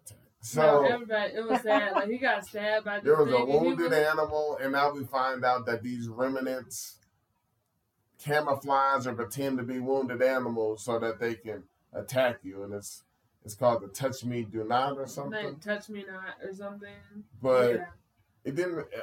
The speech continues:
Speaker 1: Other than that, I was just like, "Okay." And, you know, he does, uh, Sayeb needs to go ahead and train.
Speaker 2: Yeah.
Speaker 1: And that's why Zero asked,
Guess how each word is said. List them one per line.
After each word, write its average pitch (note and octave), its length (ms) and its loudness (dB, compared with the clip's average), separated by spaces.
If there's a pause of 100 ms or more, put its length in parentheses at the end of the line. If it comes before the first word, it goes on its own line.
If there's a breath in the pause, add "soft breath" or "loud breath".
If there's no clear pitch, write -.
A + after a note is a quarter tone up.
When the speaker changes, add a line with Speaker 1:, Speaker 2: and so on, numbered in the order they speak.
(100)
Speaker 1:
Other G3+ 240 6
than D#3 140 -4
that, D3 280 0
I C3+ 60 4
was C#3 200 -2
just D3+ 180 -4
like, C3+ 160 0
"Okay." B2+ 560 -2 (640)
And, B2+ 360 2
you A#2+ 140 -4
know, A#2+ 220 0
he C3+ 200 -2
does, C3 420 2
uh, B2+ 180 0
Sayeb C3+ 420 -2
needs C3 420 -2
to C3+ 120 -4
go C3 260 -2
ahead C3 260 -6
and B2+ 100 -8
train. A2+ 600 -4
Speaker 2:
Yeah. G#3+ 380 -4
Speaker 1:
And C3 120 4
that's C3+ 200 4
why C3 500 4 (920)
Zero C#3 420 6
asked, C3+ 560 0